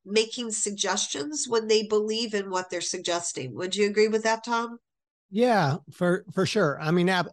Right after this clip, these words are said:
Speaker 2: absolutely. In fact, in fact, I, I actually would go a step further to say that we have an obligation.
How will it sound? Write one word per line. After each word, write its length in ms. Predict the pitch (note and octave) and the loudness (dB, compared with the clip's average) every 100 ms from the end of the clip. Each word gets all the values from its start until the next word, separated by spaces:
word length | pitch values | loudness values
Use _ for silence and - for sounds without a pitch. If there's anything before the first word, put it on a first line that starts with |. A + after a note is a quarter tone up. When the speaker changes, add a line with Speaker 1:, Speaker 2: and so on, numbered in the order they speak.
| - | -4
Speaker 2:
absolutely. 560 | F#3+ E3+ - F3 D3 C#3 | -4 -2 -2 -2 0 -4
In 80 | |
fact, 240 | A#2 D3+ C#3+ | -2 -2 -2
in 80 | C#3+ | -2
fact, 200 | E3+ F#3 | -2 0
I, 220 | F3 F#3+ F3+ | 0 0 0
I 140 | F3+ | 0
actually 400 | F#3+ - D#3+ C3+ - | 0 -2 -6 -6 -6
would 160 | D3+ | 0
go 100 | D3 | 2
a 60 | D#3 | 2
step 240 | - C3+ | 0 -6
further 400 | - F#3 D#3 C3+ - - - - | -4 0 0 -2 -6 -18 -20 -8
to 80 | D3+ | 2
say 280 | E3+ D#3 | 4 6
that 140 | C#3 D3 | 6 4
we 120 | D3 | 4
have 120 | E3 | 4
an 80 | D3 | 4
obligation. 640 | D3+ C#3 B2 C#3+ D#3 B2 | 2 0 0 -2 -2 -8